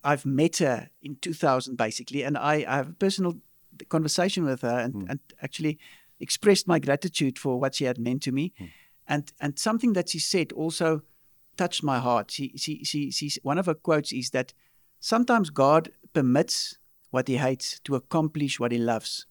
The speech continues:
Speaker 2: Wow.
Speaker 1: Christ in us, our hope of, for, our hope of glory.
Speaker 2: Hmm.
Speaker 1: Colossians one twenty-seven, I think.
Speaker 2: Yeah.
Speaker 1: And, and that gave me a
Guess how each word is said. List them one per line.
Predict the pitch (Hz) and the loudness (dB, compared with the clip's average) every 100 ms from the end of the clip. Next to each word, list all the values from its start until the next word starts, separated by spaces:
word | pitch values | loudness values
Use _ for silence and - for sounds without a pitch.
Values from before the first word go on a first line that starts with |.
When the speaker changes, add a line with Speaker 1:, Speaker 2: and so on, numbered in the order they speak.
| - | -10
Speaker 2:
Wow. | 101 196 | -4 2
Speaker 1:
Christ | 208 214 - - | 4 2 -2 2
in | 240 - | 2 4
us, | 139 143 - - _ _ _ | 0 0 -6 -10 _ _ _
our | 131 131 | 0 2
hope | 135 147 | 2 0
of, | 135 - - - | -2 -6 -20 -8
for, | - 139 107 - | -2 -2 -4 -6
our | 131 | 0
hope | 131 139 | 0 0
of | 135 | -4
glory. | - 240 220 143 _ _ | 2 2 2 -6 _ _
Speaker 2:
Hmm. | 92 87 _ _ - | -20 -20 _ _ -6
Speaker 1:
Colossians | 131 - 127 | -6 -4 -4
one | 123 123 | -4 -2
twenty-seven, | 127 117 - 120 107 | -2 -4 -4 -6 -6
I | 101 | -10
think. | - - - | -12 -16 -14
Speaker 2:
Yeah. | 90 - _ _ _ _ _ - | -16 -18 _ _ _ _ _ -6
Speaker 1:
And, | 147 - | -6 -2
and | 160 160 | 0 2
that | 190 - _ _ _ - | 2 0 _ _ _ -6
gave | - 147 | 0 2
me | 160 | 4
a | 156 | 2